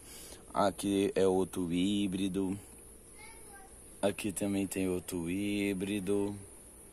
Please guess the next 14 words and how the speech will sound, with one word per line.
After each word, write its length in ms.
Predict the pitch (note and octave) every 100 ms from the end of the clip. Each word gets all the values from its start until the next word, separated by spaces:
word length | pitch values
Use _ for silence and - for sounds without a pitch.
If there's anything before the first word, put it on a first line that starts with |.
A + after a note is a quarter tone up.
| - - - - - - - -
aqui 320 | - F#2+ -
tem 280 | E2+ F#2+ F#2
outro, 340 | F2+ F#2+ F#2+ F2+
essa 160 | F2
aqui 100 | E2+
fica 220 | F2+ - F#2
gigante, 800 | F#2 G#2 F#2+ G2 G2+ G2 - G2
nossa, 400 | G2+ A2+ - -
que 120 | A2
muito 720 | G#2+ A2 A#2+ C3 C3+ B2+ A2+
grande, 500 | G2+ G#2+ G#2 G2+ G#2+
já 80 | G#2
tá 220 | A#2+ C#3
grande, 640 | C3+ A2+ A2 A#2+ A#2 B2+